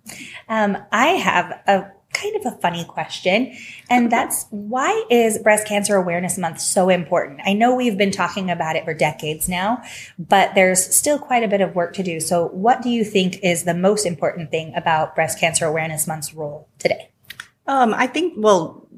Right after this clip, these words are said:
Speaker 2: the reason that it's so important, I guess, to bring awareness to breast cancer is that breast cancer, um, impacts so many different, um, so many different women and, and their families. Um, breast cancer is the second leading cause of deaths from cancer for women.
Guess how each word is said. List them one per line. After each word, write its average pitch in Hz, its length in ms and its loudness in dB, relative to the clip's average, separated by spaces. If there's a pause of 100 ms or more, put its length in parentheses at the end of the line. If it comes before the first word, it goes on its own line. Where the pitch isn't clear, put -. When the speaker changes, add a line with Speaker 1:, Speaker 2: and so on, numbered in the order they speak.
(120)
Speaker 2:
the 220 160 4
reason 202 560 2
that 170 120 6
it's 175 160 0
so 180 380 2
important, 151 560 -2
I 135 60 -4
guess, 156 240 -2
to - 80 -4
bring 160 400 0
awareness 151 480 2
to - 100 -6
breast 143 240 0
cancer 147 300 -2
is 147 80 2
that 147 160 4
breast 165 240 0
cancer, 156 520 0 (380)
um, 147 260 2
impacts - 760 -4
so 160 240 4
many 139 240 0
different, 127 400 -4 (160)
um, 127 420 -4 (300)
so - 120 0
many 190 140 4
different 160 300 2
women 139 440 0
and, 123 460 -4 (340)
and 143 140 0
their 135 80 0
families. 131 720 -2
Um, 143 400 -2 (320)
breast 175 420 2
cancer 190 800 2
is 170 640 4
the 156 200 -4
second 208 540 -2
leading 196 340 0
cause 156 480 -4
of - 260 -6
deaths - 420 -4
from 208 220 -2
cancer 208 440 -2
for 214 200 -2
women. 151 560 -4